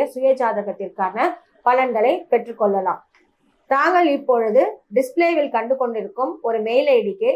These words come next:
உங்களுடைய ஏதேனும் ஒரே ஒரு கேள்விக்கான பதில் கட்டணமின்றி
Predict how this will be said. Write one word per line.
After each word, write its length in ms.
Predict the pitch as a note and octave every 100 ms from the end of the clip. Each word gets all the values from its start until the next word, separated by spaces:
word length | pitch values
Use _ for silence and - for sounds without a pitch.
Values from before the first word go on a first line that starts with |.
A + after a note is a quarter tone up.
| -
உங்களுடைய 580 | A#3 C4+ D4 D4+ D4 D4 F#4 G4+ A3+ C#4
ஏதேனும் 400 | C#4+ C#4+ B3 A3+
ஒரே 140 | C4+ D#4 C4+
ஒரு 120 | G#3+ A3+
கேள்விக்கான 460 | A#3 A3 G#3+ G3+ G3
பதில் 320 | F#3+ G#3 D4 A4 - _ -
கட்டணமின்றி 840 | C#4+ C#4+ E4 D#4+ B3+ C#4 C#4 D4